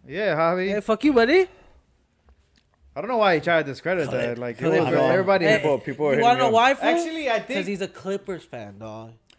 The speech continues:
Speaker 3: It's 'cause everybody wants to come for L A, fool, and I, like, the Dodgers won, like, a bubble championship, and then the Lakers won one too. So they tried to discredit
Speaker 1: Ah.
Speaker 3: that shit. Everybody hates L A, fool.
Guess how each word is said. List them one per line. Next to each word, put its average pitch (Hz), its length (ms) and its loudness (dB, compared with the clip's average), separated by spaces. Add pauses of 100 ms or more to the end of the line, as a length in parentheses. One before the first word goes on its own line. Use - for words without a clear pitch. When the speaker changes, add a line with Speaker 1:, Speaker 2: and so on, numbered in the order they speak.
(140)
Speaker 3:
It's - 100 -20
'cause 139 120 -8
everybody 147 340 0
wants 160 200 -6
to 160 40 -18
come 151 220 -10
for 139 140 -4
L 120 140 -4
A, 127 200 -4
fool, 117 440 -10
and 110 160 -12
I, 107 120 -10
like, 104 320 -8 (480)
the 110 100 -16
Dodgers 113 420 -6
won, 120 360 -10
like, 101 180 -12
a 98 60 -12
bubble 107 400 -10
championship, 117 720 -10
and 101 100 -16
then 101 100 -16
the 98 80 -14
Lakers 101 380 -10
won 117 180 -10
one 113 140 -12
too. 120 320 -10 (380)
So 110 100 -12
they 107 80 -8
tried 113 300 -6
to 110 60 -6
discredit 107 360 -6
Speaker 1:
Ah. 98 60 -18
Speaker 3:
that 98 140 -12
shit. 92 260 -18 (340)
Everybody 156 320 -12
hates 156 220 -12
L 147 120 -12
A, 156 140 -10
fool. 117 240 -18